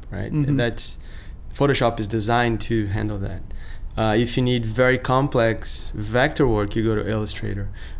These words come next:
Speaker 1: But the, the trip to, to get to those tools would be very smart because it's an Adobe product.
Speaker 2: Mm-hmm. Interesting. Yeah, that, that makes a, that makes a lot of sense to me. I think it's, uh,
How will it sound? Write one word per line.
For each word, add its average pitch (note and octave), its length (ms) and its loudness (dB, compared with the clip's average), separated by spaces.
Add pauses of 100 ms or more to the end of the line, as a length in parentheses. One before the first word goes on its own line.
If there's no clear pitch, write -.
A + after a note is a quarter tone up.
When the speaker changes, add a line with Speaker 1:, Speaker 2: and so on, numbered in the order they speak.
(120)
Speaker 1:
But B2 180 4
the, A#2+ 160 6
the A2+ 140 2
trip F#3 420 4
to, B2 140 0
to A2+ 260 -4
get G#2+ 280 2
to A#2+ 120 0
those G#2+ 200 0
tools A2+ 280 -2
would A2 140 -2
be A#2 140 2
very A2+ 400 2
smart G#2+ 560 0
because G#2 300 -4
it's - 180 -8
an G#2+ 100 -2
Adobe G#2+ 340 -6
product. - 640 -8
Speaker 2:
Mm-hmm. D3 300 2 (1000)
Interesting. - 520 -4 (1080)
Yeah, F#3 180 4
that, D3+ 260 4
that F3 200 4
makes F3 240 2
a, C#3+ 360 4
that E3+ 120 2
makes E3 200 2
a D#3+ 40 6
lot C#3+ 160 6
of C#3+ 80 2
sense C#3+ 320 2
to C#3 60 4
me. B2+ 120 4
I A#2+ 80 2
think C#3 260 0
it's, - 360 0 (600)
uh, A2+ 380 0